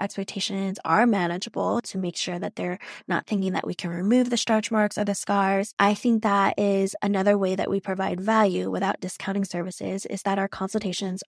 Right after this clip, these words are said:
are free. And it's simply just a conversation for them to learn more about how the camouflage tattoo technique works, what to expect during the healing process, what the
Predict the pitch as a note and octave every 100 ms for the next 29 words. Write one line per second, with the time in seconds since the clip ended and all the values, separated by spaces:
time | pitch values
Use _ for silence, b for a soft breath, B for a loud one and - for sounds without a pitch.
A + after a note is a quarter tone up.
0 | - F#3 F3 - F#3 - B3+ - G3 -
1 | - A#3 B3+ A#3+ G#3 - - - F#3+ F3
2 | G#3+ - A#3+ - G#3+ G#3+ G#3 - A3+ A3
3 | G3+ G3+ G#3 A#3 B3+ A3+ G#3 G#3 G3 G3+
4 | - F#3 G3 F3+ F3 - F3 - - E3+
5 | - - - - E3+ - A#3 A#3 A3+ -
6 | - _ _ - G3 G3 - - - -
7 | F#3 G3 - A3 A3 G#3+ G3 G3+ - G3
8 | F#3 F#3 - B B - G#3 G3+ - F#3+
9 | F3+ F3+ G3+